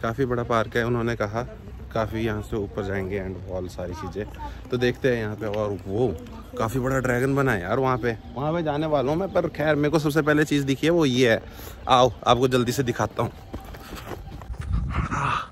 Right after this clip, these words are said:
And look at this, ये है पुराने ज़माने की filming, कैसे करते थे photography and videography, ये Japanese लोगों का दिखाया गया है।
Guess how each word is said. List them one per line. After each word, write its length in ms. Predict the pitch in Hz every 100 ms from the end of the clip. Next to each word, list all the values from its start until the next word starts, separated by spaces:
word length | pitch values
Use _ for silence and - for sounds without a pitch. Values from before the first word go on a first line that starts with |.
| - - - - - - - - - - - -
And 480 | 120 123 127 123 120
look 380 | 107 127 139 -
at 0 |
this, 420 | 123 87 127 127 - - - - - - - - - - -
ये 80 | 196
है 140 | 190
पुराने 400 | - 175 165 160
ज़माने 340 | 147 143 139 139
की 120 | 143
filming, 440 | - 127 127 104 - - - - - - - -
कैसे 200 | 139 143
करते 280 | 135 -
थे 140 | 110 123
photography 760 | - 110 113 110 104 110 110
and 100 | 104
videography, 580 | 104 104 107 101 90 95
ये 1040 | 90 - - - - - - 135 127 120 107
Japanese 420 | 117 117 113 98
लोगों 280 | 104 98 95
का 140 | 101
दिखाया 380 | 90 - 104 101
गया 160 | 87
है। 220 | 87 90